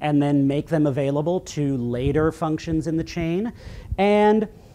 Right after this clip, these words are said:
if you want to do this, one trick you can do to make sure that they don't clash, 'cause these things can go f-, grow fairly large. And if you want several different functions, maybe in different namespaces,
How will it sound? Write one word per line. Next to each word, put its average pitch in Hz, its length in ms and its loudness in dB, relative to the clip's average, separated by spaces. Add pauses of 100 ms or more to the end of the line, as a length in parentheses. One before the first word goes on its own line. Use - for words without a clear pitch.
(240)
if 202 220 2
you 220 100 2
want 233 300 2
to 226 100 -2
do 202 220 2
this, 170 360 0
one 196 480 2 (320)
trick 185 380 0
you 180 100 -2
can 165 200 -2
do 156 260 2
to 151 220 -4
make 175 260 0
sure 196 420 2
that 175 160 -2
they 160 140 -2
don't 151 400 -4
clash, 139 720 -6 (380)
'cause 120 160 -4
these 160 240 2
things 160 260 2
can 143 160 -4
go 135 180 0
f-, - 260 -10
grow 139 220 0
fairly 123 340 -8
large. 110 560 -4 (240)
And 160 100 2
if 156 140 0
you 165 80 2
want 180 360 2
several 196 540 4
different 156 400 -4
functions, 156 560 -2
maybe 147 240 -4
in 131 180 -2
different 151 440 -6
namespaces, 113 1040 -8